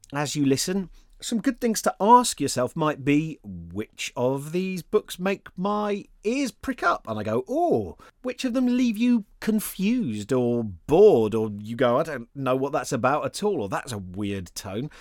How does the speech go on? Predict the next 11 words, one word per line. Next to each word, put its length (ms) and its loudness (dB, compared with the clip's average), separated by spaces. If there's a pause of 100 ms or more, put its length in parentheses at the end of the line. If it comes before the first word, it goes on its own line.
(200)
Some 520 0
you'll 340 0
immediately 560 0
discern 420 -6 (120)
are 80 -2
just 240 -4
not 200 2
your 220 2
sort 380 -2
of 80 -6
thing, 380 0